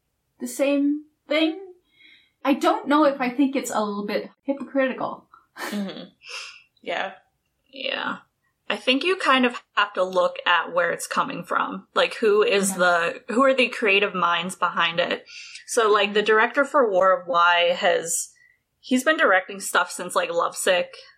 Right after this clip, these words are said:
Speaker 3: He did season two of
Speaker 2: Mm.
Speaker 3: Lovesick and, like, Make It Right and Why, Why, Why, Why Destiny. And even, like, Secret Crush on You, which I didn't know. So, like, I don't know.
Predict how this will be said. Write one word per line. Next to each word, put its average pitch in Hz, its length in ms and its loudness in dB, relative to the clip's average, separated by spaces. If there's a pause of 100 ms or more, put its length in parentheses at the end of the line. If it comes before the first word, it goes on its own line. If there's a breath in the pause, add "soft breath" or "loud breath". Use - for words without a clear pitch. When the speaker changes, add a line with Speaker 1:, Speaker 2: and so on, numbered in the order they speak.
(120)
Speaker 3:
He 208 160 -4
did 190 340 0 (120)
season 240 380 0
two 240 120 2
of 208 80 0
Speaker 2:
Mm. 196 40 -4
Speaker 3:
Lovesick 190 640 0
and, 196 180 0
like, 180 240 2
Make 190 280 0
It 175 120 0
Right 175 440 2
and 170 420 -2
Why, 180 260 2
Why, 180 220 4
Why, 165 340 2
Why 170 220 0
Destiny. 180 760 -4 (540 loud breath)
And 196 440 2 (260)
even, 330 260 0
like, 339 160 0
Secret 240 300 0
Crush - 240 -2
on 180 100 -6
You, 170 120 -6
which 160 160 -2
I 165 80 -2
didn't 165 380 -4
know. - 340 -4 (680 loud breath)
So, 226 360 0
like, 185 400 2 (480)
I 214 120 4
don't 226 180 2
know. 180 220 6